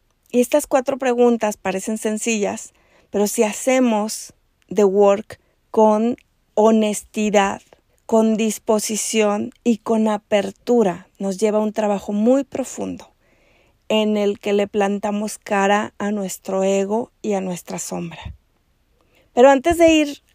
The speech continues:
a hacer el trabajo, quiero hablarles también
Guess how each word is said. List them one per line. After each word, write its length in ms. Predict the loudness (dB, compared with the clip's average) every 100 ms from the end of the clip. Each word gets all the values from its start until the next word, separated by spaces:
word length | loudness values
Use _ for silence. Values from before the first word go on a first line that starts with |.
| _
a 200 | -2 0
hacer 300 | 0 0 2
el 240 | 2 0 0
trabajo, 580 | 4 4 2 -2 -4 -6 _ _ _ _
quiero 260 | 4 6
hablarles 480 | 6 6 4 2 -4
también 580 | -4 -2 0 0 -2